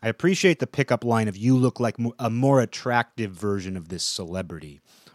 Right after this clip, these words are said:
or this, I don't know if you call somebody on ninety Day Fiancé a celebrity. I, I guess so. But she compared me to him, and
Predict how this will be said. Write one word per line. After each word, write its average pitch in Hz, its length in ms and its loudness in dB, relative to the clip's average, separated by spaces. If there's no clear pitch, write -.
or 92 80 -8
this, 90 200 -8
I 101 80 -6
don't 101 120 -2
know 98 60 -4
if 95 120 -10
you - 40 -18
call 92 260 -6
somebody 92 360 -6
on 87 160 -6
ninety 92 240 -6
Day 87 180 -8
Fiancé 90 540 -10
a 90 60 -6
celebrity. 95 600 -4
I, 139 60 -6
I 156 80 -4
guess 98 200 -6
so. 95 300 -6
But 123 120 -2
she 139 120 -2
compared 147 420 4
me 143 120 4
to 117 180 -2
him, 123 360 2
and 110 680 -4